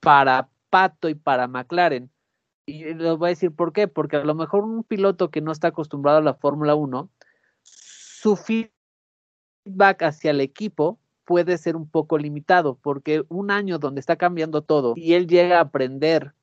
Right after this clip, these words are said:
de lo, sobre la Fórmula uno puede ser difícil, aunque también puede ser algo muy importante porque él está aprendiendo como los demás pilotos.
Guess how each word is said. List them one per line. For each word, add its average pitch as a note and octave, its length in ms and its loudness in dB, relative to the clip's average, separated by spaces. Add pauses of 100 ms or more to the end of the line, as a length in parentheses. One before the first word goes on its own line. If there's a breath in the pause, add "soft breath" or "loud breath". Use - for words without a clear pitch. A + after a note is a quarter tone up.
(280)
de B2 200 -6
lo, C3+ 180 -4
sobre B2+ 260 -2
la B2 120 2
Fórmula D#3+ 340 0
uno D#3 280 0
puede D#3 420 0
ser C3 220 -4
difícil, C#3 520 -4 (480 soft breath)
aunque G#3+ 560 6 (220)
también D3+ 400 0
puede E3+ 320 2
ser F#3+ 340 2 (300)
algo D3+ 320 0
muy D#3+ 420 -6
importante E3+ 560 -2
porque C#3 500 -6 (340)
él D#3+ 200 2
está D3+ 240 0
aprendiendo C3+ 500 -6
como B2 220 -4
los A#2+ 160 -2
demás A#2+ 300 -6
pilotos. F#3 560 0